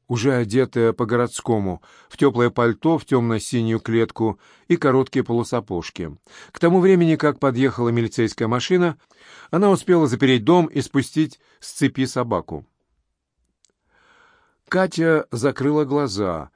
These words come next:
чтобы ничто не отвлекало ее от музыки. Большой зал филармонии был полон. Сегодня давал концерт известный пианист из Германии. Бетховен, четыре сонаты.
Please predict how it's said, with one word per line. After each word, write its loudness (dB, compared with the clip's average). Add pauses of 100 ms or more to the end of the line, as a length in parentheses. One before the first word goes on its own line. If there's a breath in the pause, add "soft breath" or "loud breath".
(240)
чтобы -2
ничто -2
не 0
отвлекало -2
ее 0
от -6
музыки. -8 (640 loud breath)
Большой 4
зал 2
филармонии 2
был 0
полон. -2 (300 soft breath)
Сегодня 2
давал 2
концерт -2
известный -2
пианист -4
из -2
Германии. -6 (840)
Бетховен, -2 (360)
четыре 0
сонаты. -4